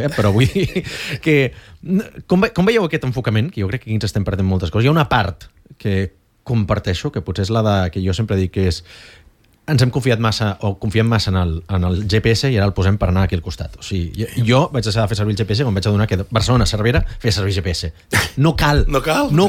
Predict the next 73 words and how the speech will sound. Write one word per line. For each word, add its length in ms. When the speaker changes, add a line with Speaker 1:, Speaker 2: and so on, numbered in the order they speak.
Speaker 1:
cal. 380
Vull 100
dir, 140
és 80
la 100
Speaker 2:
Però 140
Speaker 1:
dot, 100
Speaker 2:
és 80
Speaker 1:
correcte, 380
Speaker 2:
recte. 80
Speaker 1:
és 80
recte, 260
és 140
igual, 180
Speaker 2:
No 60
pots 160
Speaker 1:
però 20
feia 80
servir 160
el 80
Speaker 2:
equivocar. 240
Speaker 1:
G 80
P 80
S 640
Speaker 2:
No 160
pots 140
Speaker 1:
per 80
allò. 160
Speaker 2:
equivocar. 160
Speaker 1:
I, 20
i 80
com 240
que 160
mirava 320
el 80
G 80
P 160
S 240
i 240
no 160
mirava 320
el 80
que 80
havia 160
de, 160
de, 160
d'estar 320
atent, 240
no? 160
Era 160
com 80
que 80
ja 80
no 80
confiava 240
en 80
mi. 140
I 80
el 80
mateix 160
amb 80
la 80
calculadora. 480
Treure 400
instintivament 400
la 80
calculadora 400
per 80
fer 80
un 160
dos 160
més 160
dos. 220